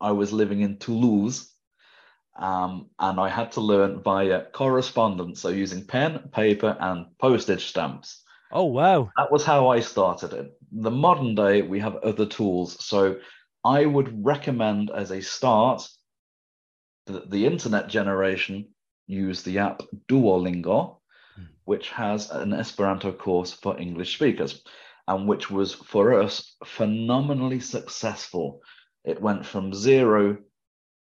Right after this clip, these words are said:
Speaker 1: people to one million learners in two and a half years. We haven't seen most of those learners, that's, but that's not important. It's people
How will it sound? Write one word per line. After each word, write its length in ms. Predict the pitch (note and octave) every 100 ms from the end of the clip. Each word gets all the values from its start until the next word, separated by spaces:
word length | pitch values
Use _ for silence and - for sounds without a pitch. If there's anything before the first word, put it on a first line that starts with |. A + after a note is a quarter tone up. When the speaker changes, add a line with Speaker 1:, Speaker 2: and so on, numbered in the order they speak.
| _ _ -
Speaker 1:
people 580 | G#2+ F#2+ G2 G2 G2+ _
to 560 | - G2+ F#2+ F2+ F2+ F2+ _ _ _ -
one 300 | F2+ G2+ G#2+
million 420 | C3+ G#2+ G2 F#2+
learners 540 | F#2+ F#2+ F#2 F2+ -
in 260 | F#2 F#2 F2
two 180 | - G2
and 80 | F#2+
a 60 | F#2
half 280 | F#2 F2 A#2
years. 380 | A2+ E2 - - _ _ _ -
We 180 | G#2+ B2
haven't 320 | C3 B2 G#2
seen 360 | - G3 B2+
most 320 | G#2 G2 F#2 F#2
of 80 |
those 280 | F2+ F2+ F2
learners, 360 | F2+ F2 G2 G#2
that's, 220 | G#2+ - -
but 80 |
that's 260 | G2+ - -
not 220 | A2+ F#2+
important. 540 | G#2+ G#2 A#2 G2+ F2 F#2
It's 160 | E2+
people 580 | - G#2+ F#2+ F#2+ - -